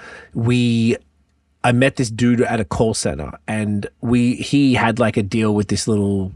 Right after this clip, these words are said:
label, local label in Melbourne, and they had a studio at this guy's house. So he was there. So we went there every day for a year, basically end of two thousand two to the beginning of two thousand four. Every day, birthdays,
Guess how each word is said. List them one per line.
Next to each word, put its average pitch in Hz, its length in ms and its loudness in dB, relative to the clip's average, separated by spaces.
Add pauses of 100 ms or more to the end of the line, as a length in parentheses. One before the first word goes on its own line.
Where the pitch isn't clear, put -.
label, 110 540 0
local 110 360 0
label 98 360 -2
in 95 80 -2
Melbourne, 98 380 -4 (460)
and 110 160 -2
they 113 80 2
had 110 160 0
a 87 40 -2
studio 123 380 0
at 98 80 -4
this 98 140 -6
guy's 95 300 -4
house. - 340 -2
So 104 160 -2
he 147 200 0
was 135 160 2
there. 104 140 -2
So 127 120 -2
we 127 140 2
went 127 200 2
there 110 180 0
every 104 260 -2
day 95 340 -6 (120)
for 113 300 0
a 98 100 -4
year, 104 300 -4
basically 113 340 -2
end 123 160 0
of 110 100 -2
two 135 120 -2
thousand 117 360 0
two 113 220 0
to 107 160 -2
the 101 100 -2
beginning 107 380 0
of 101 80 0
two 107 100 -2
thousand 98 300 2
four. 85 420 -4 (440)
Every 127 260 2
day, 107 220 0
birthdays, 120 760 0